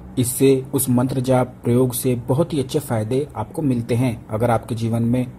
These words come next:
धन से जुड़ी हुई समस्याएं कभी भी समाप्ति नहीं होती हैं, जितनी भी आप मेहनत करते हैं उसमें सफलताएं नहीं मिल पाती हैं, या फिर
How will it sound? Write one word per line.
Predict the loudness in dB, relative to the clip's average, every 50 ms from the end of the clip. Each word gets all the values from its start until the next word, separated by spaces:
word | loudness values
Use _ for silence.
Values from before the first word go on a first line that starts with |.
| -12 -8 -2
धन | 0 2 2 2
से | 0 0
जुड़ी | 0 0 0 2
हुई | 2 2
समस्याएं | 0 0 0 0 0 0 0 -2 -2 -2
कभी | -2 -2 -2 -2 -2 0
भी | 0 -2 -2
समाप्ति | -2 -2 0 0 0 0 -2 -2 0
नहीं | 0 2 2 2 2 0
होती | 0 -2 -4 -2
हैं, | -2 0 -2 -2
जितनी | -4 -6 -2 0 0 2
भी | 2 2 2
आप | 2 2
मेहनत | 0 0 0 0 -2 -4
करते | -4 -4 -4 -4 -2 -2 0
हैं | 2 2 0 -2 -4 -8 -16 -20 -20 -20 -20 -10 -6
उसमें | -6 -2 0 0 0
सफलताएं | 0 0 0 0 0 0 2 2 2 2
नहीं | 2 2 4 4
मिल | 4 2 2
पाती | 0 -2 -2 -2 -2 -2 0
हैं, | 0 0 0 -2 -6 -12 -18 -18 -8 0
या | 4 4 4
फिर | 4 4 2